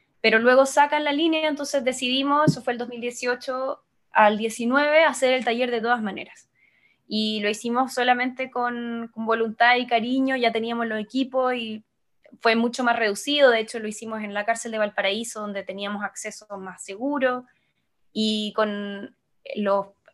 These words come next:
participantes del taller, los internos de la cárcel, algunos que ya habían participado, otros nuevos, entonces a los que eran antiguos les dijimos,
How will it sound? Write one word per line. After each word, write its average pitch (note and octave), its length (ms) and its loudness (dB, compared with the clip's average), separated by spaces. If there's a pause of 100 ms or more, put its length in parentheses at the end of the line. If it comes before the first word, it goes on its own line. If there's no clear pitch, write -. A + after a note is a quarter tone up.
participantes G#3+ 680 -2
del G#3+ 140 -6
taller, A3 380 0
los G#3+ 180 -8
internos G#3+ 420 -6
de G#3+ 80 -2
la G#3 100 2
cárcel, A3 400 -2 (120)
algunos A#3 480 2
que A#3+ 100 -10
ya G#3+ 100 0
habían A3 260 -2
participado, A#3+ 800 2
otros A3 240 -2
nuevos, B3+ 400 2
entonces A#3 220 -6
a G#3 60 0
los G3+ 160 -4
que G3+ 220 -2
eran G#3 180 -2
antiguos A#3 460 -2
les G3+ 140 -2
dijimos, G#3+ 420 -8